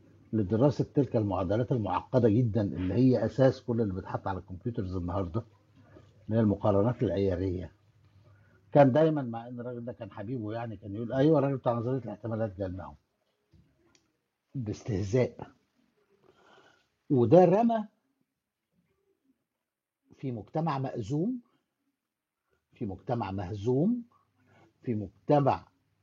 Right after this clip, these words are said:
فقد خارطته الحضارية لأكثر من خمسمية سنة بفعل فاعل. وصلنا في الآخر لقيمة العلم والعلماء. يعني أكتر حاجة في النقاشات الحامية تلاقي أول واحد يقول لك: "ما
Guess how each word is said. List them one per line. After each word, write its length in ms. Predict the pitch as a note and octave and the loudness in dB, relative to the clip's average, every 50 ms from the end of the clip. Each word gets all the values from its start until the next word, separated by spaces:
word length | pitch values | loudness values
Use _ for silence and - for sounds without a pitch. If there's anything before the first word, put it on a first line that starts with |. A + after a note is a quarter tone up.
| _ _ _ - - - - _ | _ _ _ -20 -20 -20 -16 _
فقد 380 | - - F#3+ F#3+ - D#3 - - | 0 0 0 2 0 -4 -4 -4
خارطته 580 | - - C3 A#2 A2 D3+ D#3 - D3 - - G2 | -10 -10 -8 -6 -4 -4 -4 -4 -6 -8 -8 -12
الحضارية 500 | - - A2 F#2 F2+ F#2 G#2 C3 B2+ A2+ | -10 -8 -10 -8 -8 -4 0 0 0 0
لأكثر 340 | - - C3 _ - A#2 | 0 -2 -8 _ -6 -6
من 140 | F#2+ G2+ G2 | -4 -4 -6
خمسمية 420 | - - G2+ F#2 - G2 A2+ B2+ - - | -8 -10 -14 -12 -8 -6 -6 -6 -4 -2
سنة 280 | - A#2 B2+ F#3 C4 - - _ _ _ _ _ _ _ _ _ _ _ _ _ _ _ - | 0 0 2 2 0 -2 -8 _ _ _ _ _ _ _ _ _ _ _ _ _ _ _ -6
بفعل 440 | - G#2+ A2 - - C3 A2 G#2+ G2 | -2 -2 0 2 2 0 2 2 -2
فاعل. 440 | F#2 - A2 A2 A#2+ C#3+ A3+ C4 C4 - _ _ _ _ _ _ _ _ _ _ _ _ _ _ _ _ _ _ _ _ _ _ _ _ - _ _ _ _ _ _ _ _ _ _ _ _ _ _ _ _ _ _ _ _ _ - | -2 -2 -2 0 2 2 0 0 -4 -8 _ _ _ _ _ _ _ _ _ _ _ _ _ _ _ _ _ _ _ _ _ _ _ _ -20 _ _ _ _ _ _ _ _ _ _ _ _ _ _ _ _ _ _ _ _ _ -6
وصلنا 540 | A#2+ A2 - - - E3+ G#3+ A#3+ A3 F#3 C3+ | -6 -6 -4 0 2 4 6 6 6 6 4
في 100 | - C3 | 2 0
الآخر 400 | B2 B2+ D#3 F3 E3+ - D#3+ E3 | -2 0 0 0 0 0 -2 -4
لقيمة 520 | C#3 B2+ A#2 - - D3 E3 E3 D#3+ C#3 - | -4 -4 -6 -6 -2 -2 0 0 0 -2 -2
العلم 380 | - G2 F2+ A2 C#3+ D3 D3+ C#3 | -4 -6 -4 -4 -4 -2 -2 -2
والعلماء. 480 | B2 G#2+ G2+ G#2 G#2 F#2 F2 F#2 G#2+ _ - | -2 -4 -4 -6 -6 -8 -10 -14 -18 _ -12
يعني 280 | B2+ C3 F#2+ G#2+ G2+ | -10 -8 -8 -6 -6
أكتر 240 | F3 E3 - - C3+ | -8 -8 -4 -6 -6
حاجة 420 | - - C#3 D3+ D3 C#3 C3 A2+ G2+ | -4 0 2 4 4 4 2 0 -2
في 120 | - - | -4 -8
النقاشات 560 | G2 G2 F2+ - - F#2 - - C#3+ - - | -10 -10 -10 -10 -12 -12 -8 -8 -8 -6 -8
الحامية 480 | A#2 G#2 - C3 C3+ B2+ B2 A#2 G2+ - _ _ _ _ _ _ _ _ _ _ _ _ _ | -10 -8 -4 -4 -2 -2 -2 -4 -6 -8 _ _ _ _ _ _ _ _ _ _ _ _ _
تلاقي 240 | - B2+ C3+ C#3 C3+ | -4 -2 0 0 2
أول 200 | D3 D#3 C#3+ B2+ | 2 2 2 2
واحد 180 | C#3 B2+ A2+ A2+ | 0 -2 -4 -4
يقول 140 | B2 C3+ B2+ | -4 -4 -4
لك: 80 | A#2+ _ - | -6 _ -12
"ما 100 | A2+ | -18